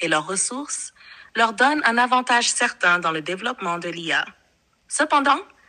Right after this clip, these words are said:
l'innovation est rapide et on voit déjà des startups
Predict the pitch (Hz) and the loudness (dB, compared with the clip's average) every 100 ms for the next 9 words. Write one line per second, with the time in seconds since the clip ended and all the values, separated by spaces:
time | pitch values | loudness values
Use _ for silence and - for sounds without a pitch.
0 | _ 202 254 302 302 294 - 285 269 226 | _ -4 0 2 2 0 0 0 2 2
1 | 226 156 147 - _ _ _ _ - 196 | 0 -6 -8 -12 _ _ _ _ -4 -4
2 | 190 196 277 294 277 220 226 247 180 - | -2 0 0 0 0 0 0 -2 -4 0
3 | 170 - 175 | -2 4 2